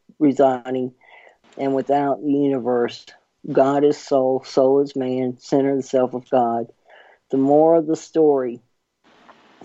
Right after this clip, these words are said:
theism, as I have taught in many of Bright Light's Pathfinder's Way, each bright light seeking the Pathfinder's way is reason of meaning. Passion moves in and out, needing nothing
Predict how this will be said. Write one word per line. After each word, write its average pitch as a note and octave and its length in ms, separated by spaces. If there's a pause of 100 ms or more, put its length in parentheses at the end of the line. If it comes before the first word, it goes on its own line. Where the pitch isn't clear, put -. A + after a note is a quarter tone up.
(140)
theism, E3 680 (480)
as D3+ 200
I E3+ 200
have E3 160
taught D3+ 500
in D3+ 220
many E3 320
of D#3 180
Bright D#3 260
Light's C#3+ 220
Pathfinder's D3+ 720
Way, C3 520
each D#3+ 360 (100)
bright D3+ 320
light C#3 380
seeking E3+ 600
the E3 80
Pathfinder's D#3+ 840
way C3 360
is C3 240
reason C#3+ 440
of C#3 80
meaning. B2+ 640 (680)
Passion D#3 580
moves D#3 460 (200)
in D#3+ 260
and D#3+ 140
out, D3 440
needing D3 460
nothing E3 440